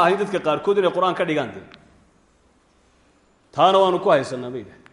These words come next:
Waxaa kaloo shubahaadkooda ka mid ahaa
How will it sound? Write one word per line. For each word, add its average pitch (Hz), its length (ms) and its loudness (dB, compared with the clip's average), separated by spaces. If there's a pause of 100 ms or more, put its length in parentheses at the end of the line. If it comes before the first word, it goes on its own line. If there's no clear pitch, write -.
(1700)
Waxaa 214 200 6
kaloo 247 200 6
shubahaadkooda 233 680 4
ka 233 140 2
mid 233 140 2
ahaa 139 260 0